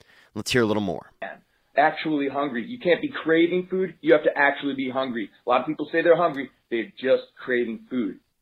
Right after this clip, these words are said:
Speaker 1: Boom. That's true. That boy's on it. He's on it like a hornet. That boy will sting your sister.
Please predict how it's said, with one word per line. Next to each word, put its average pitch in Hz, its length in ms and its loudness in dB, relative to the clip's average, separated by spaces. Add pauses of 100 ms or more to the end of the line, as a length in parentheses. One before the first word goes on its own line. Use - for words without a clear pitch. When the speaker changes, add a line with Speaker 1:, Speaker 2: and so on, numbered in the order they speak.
(260)
Speaker 1:
Boom. 104 540 0 (280)
That's - 120 -12
true. 359 320 0 (760)
That - 80 0
boy's 92 280 -2
on 135 240 4
it. 78 100 -12 (460)
He's 185 200 0
on 131 160 6
it 107 60 -2
like 107 200 2
a 78 80 0
hornet. 196 540 0 (680)
That 139 140 -4
boy 156 100 4
will 107 100 2
sting 139 520 0
your 104 80 -2
sister. - 520 -2